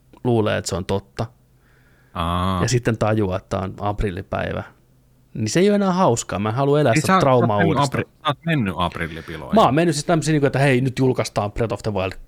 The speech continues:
Speaker 1: kakkonen. Näin. Demo. Kaikki on, "Oh my fucking god", ja sit se onkin, että aprillia. Niin
Speaker 2: Niin sä
Speaker 1: ei,
Speaker 2: haluat uskoa niihin.
Speaker 1: Mä haluan uskoa niihin hyviin juttuihin,
Speaker 2: Joo.
Speaker 1: vittu, ja
Speaker 2: Joo.
Speaker 1: sitten se on aprillia, ja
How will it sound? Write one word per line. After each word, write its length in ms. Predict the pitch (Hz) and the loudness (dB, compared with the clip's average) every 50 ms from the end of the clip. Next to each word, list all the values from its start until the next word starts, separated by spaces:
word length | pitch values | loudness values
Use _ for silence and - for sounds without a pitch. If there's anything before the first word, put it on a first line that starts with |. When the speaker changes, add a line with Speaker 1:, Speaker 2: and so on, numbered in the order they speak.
| - - - | -20 -14 -6
Speaker 1:
kakkonen. 500 | - - - - _ 90 - - - - - - - - - - - - - - | -6 -6 -6 -6 _ -10 -10 -10 -12 -16 -20 -20 -20 -20 -20 -20 -20 -20 -16 -12
Näin. 200 | - 98 101 104 - - _ _ _ _ _ _ - - - - - - - - _ _ - - | -10 -8 -8 -10 -10 -16 _ _ _ _ _ _ -20 -20 -20 -20 -20 -20 -20 -20 _ _ -2 0
Demo. 400 | 151 127 110 101 101 - - _ _ _ - - - - - _ _ - - - - | 2 2 2 -2 -6 -8 -10 _ _ _ -20 -20 -20 -20 -20 _ _ -20 -20 -20 -4
Kaikki 240 | - 131 113 - 170 | -2 -2 -2 0 -2
on, 80 | 98 131 | -2 2
"Oh 240 | 151 160 165 170 170 | 2 2 2 2 2
my 220 | 156 151 151 151 | 2 0 0 -2
fucking 380 | - 123 123 117 - 123 117 - | -2 -4 -4 -2 -2 -4 -2 0
god", 300 | 117 107 107 107 107 - | 0 2 2 2 0 -2
ja 100 | 107 110 | -4 -8
sit 120 | - - | -8 -6
se 100 | - 110 | -6 -6
onkin, 140 | 101 98 98 | -4 -4 -2
että 160 | 98 98 117 | 0 0 0
aprillia. 560 | 127 120 - 113 110 107 107 107 110 107 104 | 0 0 -2 -2 -2 0 0 0 0 -2 -2
Niin 120 | 104 117 - - _ _ _ _ _ _ _ _ _ _ | -4 -6 -10 -12 _ _ _ _ _ _ _ _ _ _
Speaker 2:
Niin 240 | 139 120 139 135 123 | -4 -2 -2 0 2
sä 80 | - | 4
Speaker 1:
ei, 60 | - | 4
Speaker 2:
haluat 240 | 135 127 135 131 131 | 4 4 2 0 2
uskoa 420 | 156 143 - - - - - 80 80 | 0 0 0 -2 -8 -6 -6 -6 -4
niihin. 440 | 80 - - - - - 202 208 | -6 -8 -12 -12 -8 -4 0 2
Speaker 1:
Mä 100 | 226 226 | 4 4
haluan 280 | 190 226 247 254 262 262 | 6 6 4 4 4 4
uskoa 400 | 285 262 - - - 143 120 113 | 4 4 2 0 0 0 0 2
niihin 300 | 107 104 101 107 131 123 | 0 -2 -2 -2 -2 0
hyviin 380 | 123 131 120 113 110 104 107 101 | 2 2 2 2 0 0 0 -2
juttuihin, 460 | 104 107 - _ - 113 95 92 98 | -4 -4 -4 _ -6 -4 -2 -2 -2
Speaker 2:
Joo. 100 | 104 98 | -4 -4
Speaker 1:
vittu, 240 | 113 107 - - 123 | -4 -6 -4 0 0
ja 60 | 117 | 0
Speaker 2:
Joo. 60 | 117 | 0
Speaker 1:
sitten 200 | 117 - - 165 | 0 -2 -4 -2
se 60 | 143 156 | 0 0
on 180 | 156 160 170 | 0 0 2
aprillia, 400 | 160 139 120 - 120 110 110 110 | 2 0 2 2 0 2 2 2
ja 120 | 110 120 | 2 0